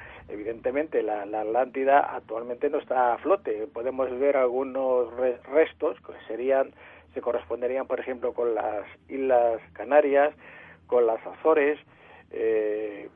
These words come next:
con alguna otra isla más, eh, pero, pero, y quizás en la parte del Caribe puede ser que incluso Cuba,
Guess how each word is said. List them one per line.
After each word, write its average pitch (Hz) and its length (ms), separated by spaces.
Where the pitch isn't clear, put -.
con 120 140
alguna 131 280
otra 131 240
isla 123 360
más, 143 260
eh, 120 500
pero, 127 320
pero, 107 560
y - 80
quizás 135 360
en 143 80
la 123 80
parte 139 340
del 135 140
Caribe 143 480
puede 131 300
ser 127 180
que 131 80
incluso 123 460
Cuba, 151 460